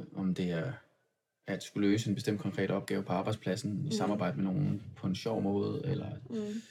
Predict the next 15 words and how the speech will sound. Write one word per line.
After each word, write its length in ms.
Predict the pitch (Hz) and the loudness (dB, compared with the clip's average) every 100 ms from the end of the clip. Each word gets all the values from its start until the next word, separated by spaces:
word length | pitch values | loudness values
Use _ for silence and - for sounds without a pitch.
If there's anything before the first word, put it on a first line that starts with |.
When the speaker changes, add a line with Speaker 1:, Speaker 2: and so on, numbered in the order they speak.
| - - 101 - - - | -14 -8 -8 -8 -16 -12
Speaker 1:
eller, 260 | - 92 - | -10 -8 0
ja, 160 | 95 - | 0 2
det 60 | 110 | 0
er 40 | |
sådan 120 | - | 0
set 120 | 104 98 | 0 2
lige 140 | 98 | 2
meget. 220 | 95 - - - _ _ _ _ - | 0 -2 -8 -14 _ _ _ _ -2
Fordi 280 | 123 117 - - _ _ _ | 4 4 2 -4 _ _ _
Speaker 2:
Ja. 60 | 240 214 - _ _ _ _ | -14 -14 -18 _ _ _ _
Speaker 1:
det 60 | 110 | -2
er 40 | |
der, 160 | 123 117 | 2 2
vores 220 | 104 - | 2 -2
intuition 800 | 98 101 98 - - 117 104 | -4 -2 -4 -2 0 0 0